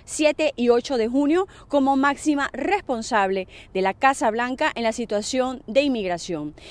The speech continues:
En declaraciones a los periodistas, tras participar en una mesa redonda con dueñas de pequeños negocios,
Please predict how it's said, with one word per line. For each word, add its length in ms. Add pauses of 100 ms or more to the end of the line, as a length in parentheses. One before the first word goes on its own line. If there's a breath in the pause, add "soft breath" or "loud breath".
(140 loud breath)
En 140
declaraciones 640
a 80
los 140
periodistas, 840 (240 loud breath)
tras 380 (240)
participar 760
en 140
una 380
mesa 580
redonda 880
con 220
dueñas 560 (220 loud breath)
de 120
pequeños 500
negocios, 720